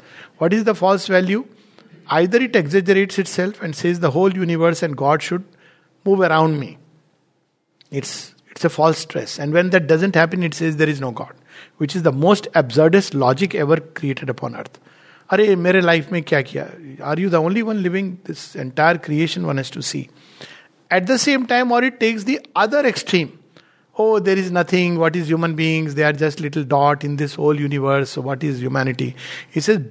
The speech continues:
both are errors. Because it is through humanity that the divine expresses himself most. So we have to get rid of both these errors and discover our true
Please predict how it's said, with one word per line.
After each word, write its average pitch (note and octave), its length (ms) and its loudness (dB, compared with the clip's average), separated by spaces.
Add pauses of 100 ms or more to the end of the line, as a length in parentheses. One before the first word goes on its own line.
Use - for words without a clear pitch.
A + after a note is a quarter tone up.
(120)
both A3 300 2
are E3 260 2
errors. - 520 -4 (560)
Because F#3 340 0 (140)
it F3 140 -2
is G#3+ 140 -2
through B3+ 240 0
humanity G#3 600 2
that F3+ 140 0
the E3 80 0
divine D3+ 360 0
expresses C#3+ 480 -4
himself C3+ 420 -4
most. B2+ 380 -4 (340)
So - 180 -2
we D#3 100 4
have E3+ 100 2
to F3 80 -4
get E3+ 280 0
rid F3 140 0
of D#3+ 140 2
both D3+ 240 2
these F#3 180 0
errors E3 360 -2 (560)
and E3 140 0
discover D#3 480 0
our D#3+ 120 4
true D#3+ 300 -4